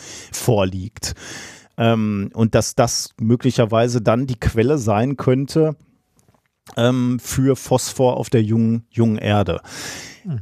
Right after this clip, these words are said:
Speaker 1: Das haben sie aber natürlich nochmal irgendwie versucht zu quantifizieren. Also wie viel Phosphor stand denn dann bei der jungen Erde wirklich zur Verfügung? Also,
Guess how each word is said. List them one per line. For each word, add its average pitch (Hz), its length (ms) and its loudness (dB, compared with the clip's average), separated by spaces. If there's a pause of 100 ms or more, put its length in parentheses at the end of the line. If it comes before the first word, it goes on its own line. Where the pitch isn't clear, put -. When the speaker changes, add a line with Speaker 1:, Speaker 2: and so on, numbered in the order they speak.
(100)
Speaker 1:
Das 147 280 0
haben 208 140 2
sie 185 80 4
aber 156 120 0
natürlich 156 340 -2
nochmal 139 360 2
irgendwie 139 240 -2
versucht 127 580 -4
zu - 160 0
quantifizieren. 139 1040 0
Also 113 380 0
wie 147 120 -2
viel 170 320 0
Phosphor - 500 0
stand 139 360 -2
denn 131 160 2
dann 131 300 0
bei 127 100 2
der 120 140 2
jungen 135 340 -2
Erde 123 340 0
wirklich 123 280 -2
zur - 160 -2
Verfügung? 170 760 0
Also, 120 520 2